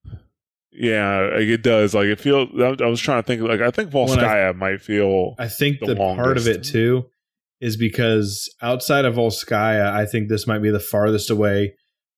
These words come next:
Speaker 2: that you spawn from the second s-, capture point as well. Um, I fe-, it
Speaker 1: True.
Speaker 2: feels a little bit farther than Volskaya, and Volskaya is definitely the farthest one away.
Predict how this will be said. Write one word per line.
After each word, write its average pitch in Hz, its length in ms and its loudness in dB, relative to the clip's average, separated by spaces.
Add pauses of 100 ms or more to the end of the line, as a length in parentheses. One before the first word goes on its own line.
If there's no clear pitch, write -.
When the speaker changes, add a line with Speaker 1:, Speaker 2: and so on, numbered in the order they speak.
(320)
Speaker 2:
that 110 80 -6
you 107 120 0
spawn 113 460 0
from 107 280 -2
the 98 60 -2
second - 460 -4
s-, - 200 -12 (100)
capture 104 360 -6
point 95 260 -6
as 90 120 -6
well. 85 360 -6 (680)
Um, 101 420 -2
I 113 120 -2
fe-, 127 280 0
it 120 140 0
Speaker 1:
True. 95 80 0
Speaker 2:
feels 127 540 0
a 120 60 -4
little 120 480 2
bit 120 140 0
farther 117 340 2
than 110 160 0
Volskaya, 107 540 2
and 98 100 -2
Volskaya 104 440 0
is 104 60 -2
definitely 107 280 -2
the 98 80 -4
farthest 101 380 -2
one 95 140 -6
away. 87 260 -8